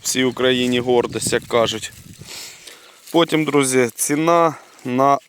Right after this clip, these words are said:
рапс. Ціна, друзі, на рапс шістнадцять двісті. Також гарна ціна, така приємна,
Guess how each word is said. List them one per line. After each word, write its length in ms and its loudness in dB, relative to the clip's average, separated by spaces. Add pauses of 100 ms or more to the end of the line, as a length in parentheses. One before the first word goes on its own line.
рапс. 600 -2 (1040)
Ціна, 300 0
друзі, 300 0
на 160 2
рапс 460 -2
шістнадцять 840 -4
двісті. 560 -10 (540)
Також 360 0
гарна 340 0
ціна, 320 0
така 280 0
приємна, 680 0